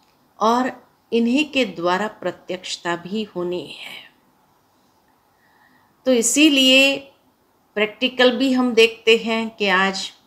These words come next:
जैसे गॉडलीवुड स्टूडियो है, जॉली स्टूडियो है, जो peace of mind और awakening के द्वारा कितनी सुंदर सेवा गांव-गांव में, जहां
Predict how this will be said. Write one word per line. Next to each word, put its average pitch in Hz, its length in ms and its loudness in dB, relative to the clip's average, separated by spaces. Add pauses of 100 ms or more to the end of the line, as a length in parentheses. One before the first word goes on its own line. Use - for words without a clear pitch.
(120)
जैसे 185 300 -6
गॉडलीवुड 185 580 -4
स्टूडियो 185 640 -6
है, 180 380 -12 (560)
जॉली 180 280 -4
स्टूडियो 185 600 -6
है, 170 280 -10 (1080)
जो 220 220 0
peace 247 340 0
of 233 100 -8
mind 220 380 2
और 202 80 0
awakening 196 600 -4
के 185 160 -4
द्वारा 175 680 -4 (800)
कितनी 285 380 -4
सुंदर 208 440 -2
सेवा 190 720 -2 (680)
गांव-गांव 196 640 0
में, 185 260 -4
जहां 208 480 -6